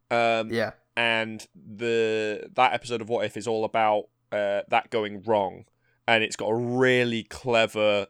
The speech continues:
Speaker 1: spin about why, but I can't tell you why because that would ruin the
Speaker 2: Can't even watch it,
Speaker 1: entire
Speaker 2: yeah. Yeah.
Speaker 1: premise. That would ruin the story. They've done it, they've done it quite cleverly, actually. You can't really talk about it without ruining it. <laughs>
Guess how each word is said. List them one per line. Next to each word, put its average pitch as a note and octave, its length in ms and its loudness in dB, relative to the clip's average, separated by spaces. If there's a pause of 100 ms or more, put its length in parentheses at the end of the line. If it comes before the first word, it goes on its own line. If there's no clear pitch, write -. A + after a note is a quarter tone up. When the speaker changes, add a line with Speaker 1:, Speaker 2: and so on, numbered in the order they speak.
Speaker 1:
spin A2+ 600 0
about G#2+ 320 0
why, A2 640 0 (400)
but - 140 0
I A2 80 0
can't - 380 0
tell D#3+ 280 6
you A2 220 -2
why G#2+ 520 2
because A2+ 400 -8
that B2 260 6
would B2 180 -2
ruin B2+ 640 4
the A#2+ 140 0
Speaker 2:
Can't A#2 180 -2
even A2+ 100 -4
watch A2+ 180 8
it, G#2+ 60 6
Speaker 1:
entire A2 60 4
Speaker 2:
yeah. G#2+ 200 2 (200)
Yeah. A#2+ 140 2
Speaker 1:
premise. A2+ 240 0
That B2+ 280 6
would A#2+ 140 -4
ruin B2 280 2
the G#2+ 60 -10
story. A#2+ 300 0
They've A2 180 -4
done C3 180 0
it, - 100 -16
they've B2 140 0
done D3 120 2
it - 80 -4
quite - 200 2
cleverly, A2+ 380 4
actually. - 320 -2
You A2 120 -8
can't C3+ 280 4
really C3 280 4
talk C3 260 0
about G2 240 0
it - 80 -4
without A2 320 2
ruining G2+ 340 -6
it. - 1120 0
<laughs> - 20 -20